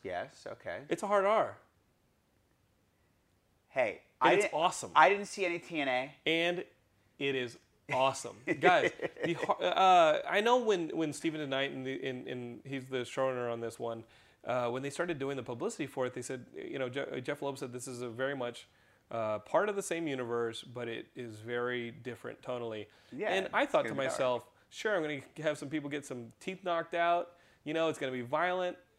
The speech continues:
Speaker 2: Uh, <laughs> no. Uh, watch the end of season, uh, of episode four, where, as I described to a friend without giving spoilers to, but we can do spoilers, is when you finally see the Kingpin get pissed and put his hands
Speaker 1: That,
Speaker 2: on
Speaker 1: that,
Speaker 2: somebody.
Speaker 1: that, that, that was pretty intense.
Speaker 2: My wife couldn't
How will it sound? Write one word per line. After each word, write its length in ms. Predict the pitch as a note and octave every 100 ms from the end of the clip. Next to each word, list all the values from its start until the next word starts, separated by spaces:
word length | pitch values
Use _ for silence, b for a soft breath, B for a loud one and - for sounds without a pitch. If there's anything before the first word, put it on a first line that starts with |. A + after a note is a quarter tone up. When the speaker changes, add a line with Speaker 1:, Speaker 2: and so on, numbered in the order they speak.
| -
Speaker 2:
Uh, 460 | C#3 D3 C#3 B2+ A#2+
<laughs> 20 |
no. 480 | C3+ D#3 C3 C3+ A#2+ B B B
Uh, 320 | C#3 C3+ A#2+ - - A2+ D#3 C#3+
watch 280 | F#3+ G3
the 180 | - B2
end 200 | A#2+ A#2
of 100 | G#2+
season, 300 | - A#2 A#2+
uh, 40 | B2+
of 280 | B2 A#2+
episode 440 | A#2+ A#2 A2 A2+ G#2
four, 520 | - G#2+ G#2 G2 F#2+ b b b
where, 520 | - A#2+ B2 A2+ A2+
as 160 | A2 A#2+
I 60 |
described 340 | B2+ B2+ B2+ A#2+
to 60 |
a 40 | A#2
friend 220 | B2+ A#2
without 260 | A2 A2 G#2+
giving 200 | A2 G#2
spoilers 500 | - F#3 F3 D#3 -
to, 280 | C#3+ B2 A#2+
but 160 | A#2 A2+
we 100 | A#2
can 140 | B2
do 100 | A2+
spoilers, 480 | A2 - C3+ C3 A#2
is 80 | A#2+
when 120 | A2+
you 180 | B2+ D3+
finally 300 | D#3 A3+ E3
see 260 | - C#3+ C3
the 120 | B2
Kingpin 400 | - B2 A2+ A#2+
get 180 | A2+ -
pissed 280 | B2 B2 C3
and 80 | A#2
put 100 | A#2
his 100 | A2
hands 220 | A#2 C3
Speaker 1:
That, 40 |
Speaker 2:
on 40 | -
Speaker 1:
that, 100 | -
Speaker 2:
somebody. 320 | - D#3+ D#3+
Speaker 1:
that, 240 | D3+ C#3
that, 160 | D3 C#3+
that 260 | D#3+ F#3
was 260 | F#3+ E3+ -
pretty 420 | - C#3 B2 A2
intense. 300 | F#2 F#2+ C#2+ - b b
Speaker 2:
My 180 | C#3+ D#3+
wife 420 | C#3 C#3+ D3 C#3+
couldn't 380 | - C3+ A#2+ A#2+